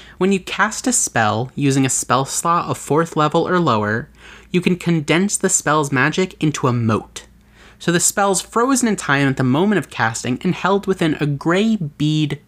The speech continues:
for an hour. This bead is a tiny object with an armor class of fifteen,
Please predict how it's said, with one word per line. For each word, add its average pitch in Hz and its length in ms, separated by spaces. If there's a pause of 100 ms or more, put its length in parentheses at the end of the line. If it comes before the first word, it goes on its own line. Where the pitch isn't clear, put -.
for 117 200
an 110 80
hour. - 420 (720)
This 180 200
bead 180 440
is 147 100
a 147 60
tiny 180 480
object 117 500
with 120 120
an - 60
armor 117 240
class - 240
of - 80
fifteen, 214 640